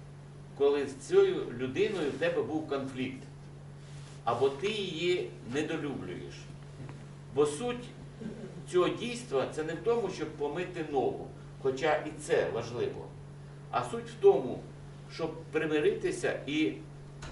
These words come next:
почитати другого більшим за себе, явити свою любов, свою турботу, свою таку дію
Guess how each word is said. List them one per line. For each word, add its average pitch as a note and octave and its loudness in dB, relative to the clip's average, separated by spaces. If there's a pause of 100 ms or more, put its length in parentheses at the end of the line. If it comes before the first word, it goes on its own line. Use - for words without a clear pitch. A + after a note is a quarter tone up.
(100)
почитати D3+ 4
другого D#3 4
більшим C#3 -2
за C#3 -2
себе, - -2 (400)
явити F#4 8 (280)
свою - 2 (840)
любов, D3 2
свою C3 -2
турботу, C3 -2 (360)
свою E3 0 (380)
таку C#3+ -2
дію E3 0